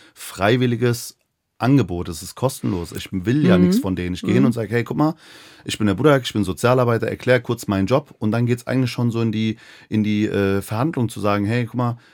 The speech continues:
Speaker 1: hast du irgendein Thema, brauchst du mich, das und das kann ich dir bieten“, aber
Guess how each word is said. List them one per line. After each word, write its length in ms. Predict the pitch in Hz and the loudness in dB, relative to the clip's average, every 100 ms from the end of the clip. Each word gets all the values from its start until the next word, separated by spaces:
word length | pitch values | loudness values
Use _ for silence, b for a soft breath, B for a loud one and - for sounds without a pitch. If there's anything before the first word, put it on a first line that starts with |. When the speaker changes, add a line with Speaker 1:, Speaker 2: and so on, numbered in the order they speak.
| b | b
Speaker 1:
hast 240 | - 127 135 | -6 -4 -2
du 40 | |
irgendein 260 | 123 113 107 | -2 -2 0
Thema, 480 | 120 113 107 107 107 _ _ - | 2 4 2 0 -6 _ _ -6
brauchst 340 | 101 120 - | 0 0 0
du 40 | 107 | 0
mich, 340 | 104 101 - | 2 0 -2
das 160 | 120 117 | -4 -2
und 100 | 104 | -4
das 140 | - | -4
kann 160 | 110 104 | -2 -2
ich 100 | - | -2
dir 100 | 95 | -6
bieten“, 460 | 113 117 107 101 - | -4 -2 -2 -2 -4
aber 260 | 107 104 101 | -2 -2 -2